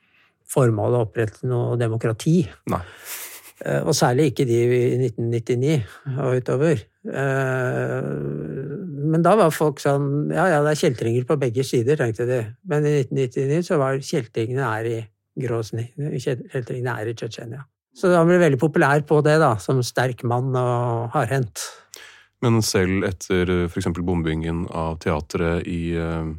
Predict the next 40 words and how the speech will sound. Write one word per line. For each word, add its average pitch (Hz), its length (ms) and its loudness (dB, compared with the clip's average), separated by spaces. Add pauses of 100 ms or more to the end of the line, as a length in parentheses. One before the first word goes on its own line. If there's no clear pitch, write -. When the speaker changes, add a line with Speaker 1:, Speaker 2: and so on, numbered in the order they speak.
(240)
Speaker 2:
altså 87 120 -2 (200)
Speaker 1:
Beslan. 135 320 0
Speaker 2:
Dubrovka 151 220 0
teater, 90 440 -2
Speaker 1:
Ja, 170 160 4
Speaker 2:
eh, 190 40 4
Speaker 1:
nei, 165 200 6
Dubrovka, 156 640 2
ja. - 80 0
Speaker 2:
ja. 143 140 6 (100)
Speaker 1:
Mm. 139 220 2 (100)
Speaker 2:
Og 120 160 2
Beslan 85 460 0
for 87 140 -6
en, 87 140 -2
for 92 120 -6
den 85 80 0
saks 87 160 -4
skyld. 123 100 -2 (160)
Speaker 1:
Ja. 143 200 2 (440)
Speaker 2:
Um, 110 320 -4
altså, - 460 -2
andre 92 300 0
ledere 90 360 0
ville 98 160 0
jo 82 140 0
da 80 280 0
ha 80 400 -4 (580)
kanskje 82 560 -2
fått, - 420 -12
eh, 90 320 -4 (220)
veldig 90 440 -2
mye 80 160 0
kritikk - 460 -10
for 92 200 -4
å, 90 420 -2 (160)
å - 60 -10
ikke - 220 -10
ha 85 180 -2
fikset - 580 -8